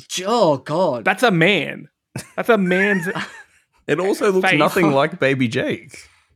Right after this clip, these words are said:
Speaker 2: Also, the baby's body looks like it's facing the other way.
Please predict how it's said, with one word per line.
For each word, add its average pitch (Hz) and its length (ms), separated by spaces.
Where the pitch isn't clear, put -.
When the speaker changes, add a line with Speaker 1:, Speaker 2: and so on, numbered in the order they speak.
Speaker 2:
Also, 269 340
the 196 300
baby's 262 440
body 180 380
looks 170 300
like 214 160
it's 196 140
facing 175 340
the 165 60
other 147 120
way. 135 420